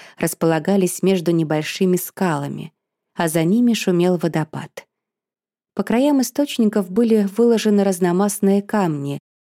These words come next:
придававшие творению природы более цивильный вид. «Надеюсь, это того стоило», улёгшись прямо на землю, буркнула Эдисон. «Если Роб таким образом хотел наладить со мной контакт,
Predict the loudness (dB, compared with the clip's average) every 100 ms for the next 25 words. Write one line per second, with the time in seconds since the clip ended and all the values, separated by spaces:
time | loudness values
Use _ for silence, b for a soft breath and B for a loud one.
0 | -4 0 2 2 0 -2 0 -2 0 0
1 | 0 0 0 0 -2 0 0 2 2 0
2 | -6 -2 0 2 2 0 -2 -2 -2 -4
3 | -4 -6 -8 -14 -16 -20 _ _ _ _
4 | _ _ _ _ _ -2 0 2 2 2
5 | 0 -2 0 0 0 -2 -2 -2 -2 -4
6 | -6 _ _ _ _ _ _ -2 0 0
7 | -2 -4 -6 -2 0 0 0 -2 -2 0
8 | 2 0 -2 -4 -4 -2 0 0 -2 -2
9 | -4 -8 -8 -10 _ _ _ _ _ _
10 | _ _ -4 0 0 0 0 2 0 -2
11 | -6 0 0 2 0 0 -2 -2 -2 0
12 | 2 2 2 0 -2 -2 0 -2 -2 -4
13 | -4 -6 -8